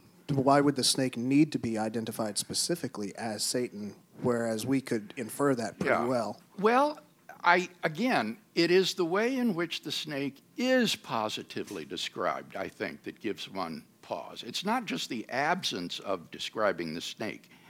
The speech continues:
Speaker 2: as a satanic or a demon, but it, it is the way in which it is described in purely natural terms as one of the wild animals that God has made,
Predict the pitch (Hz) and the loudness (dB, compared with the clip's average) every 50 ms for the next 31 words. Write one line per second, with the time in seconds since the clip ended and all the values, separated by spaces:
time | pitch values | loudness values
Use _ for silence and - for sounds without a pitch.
0 | - _ _ - 110 101 90 82 - - - - - - - 117 101 - - - | -20 _ _ 0 2 2 2 0 -4 -10 -8 -6 -6 -4 -4 -4 -6 -6 -6 -6
1 | 120 113 110 110 107 104 104 - 101 87 80 80 76 71 85 95 87 80 76 67 | -4 -2 -2 -2 -2 -4 -6 -6 -4 -4 -4 -4 -4 -6 -6 -6 -6 -6 -6 -8
2 | 65 80 92 110 - - - - - - - - - - - - - - 110 165 | -8 -10 -12 -12 -14 -20 -20 -20 -20 -20 -20 -20 -20 -20 -20 -20 -10 -2 2 2
3 | 156 147 143 135 - - - 156 151 151 151 147 - - - - 147 143 165 185 | 2 2 0 -4 -6 -6 -2 0 2 2 2 2 0 -2 -4 -4 -4 0 0 2
4 | 208 226 208 202 165 175 147 - 170 156 143 160 196 226 214 - - 214 180 - | 2 2 0 0 0 -2 -2 -2 -2 -2 0 0 0 0 -2 -4 -6 -6 -6 -6
5 | - - 143 131 120 120 123 120 127 123 107 101 - - - 185 180 180 185 180 | -4 -2 0 2 2 2 0 -2 -4 -6 -6 -6 -8 -8 -6 -2 0 0 0 0
6 | 180 180 180 175 185 175 - - - - - - - _ _ _ _ _ _ _ | 0 0 0 -2 -2 -6 -10 -14 -20 -20 -20 -20 -20 _ _ _ _ _ _ _
7 | _ - 110 117 120 123 139 156 170 180 - - - 190 180 175 175 170 170 165 | _ -6 -2 0 2 4 4 4 2 2 0 -2 -2 0 0 2 2 2 0 -2
8 | 156 - _ _ _ _ - - 151 147 147 139 135 135 135 135 127 - - - | -6 -12 _ _ _ _ -8 -4 -2 0 0 0 0 0 0 -2 -2 -4 -4 -6
9 | - - - - - _ - - 104 110 117 110 98 98 95 120 139 160 190 214 | -12 -20 -20 -20 -18 _ -2 0 2 2 2 0 -4 -6 -2 0 2 2 2 2
10 | 208 185 208 202 202 208 208 220 - - - - - _ _ _ _ _ _ _ | 2 2 2 2 2 2 -2 -6 -10 -18 -20 -20 -20 _ _ _ _ _ _ _
11 | _ _ _ _ _ _ - - 131 131 151 202 226 254 247 233 202 180 175 170 | _ _ _ _ _ _ -4 2 6 8 10 12 12 10 8 6 4 4 2 2
12 | 170 160 156 165 165 147 - - - 127 107 143 143 135 135 135 131 131 120 - | 2 2 2 0 0 -2 -4 -4 -6 -6 -2 0 2 4 4 4 4 2 -2 -4
13 | - 120 120 107 104 104 104 107 101 92 | -4 -2 0 2 2 2 0 -2 -4 -6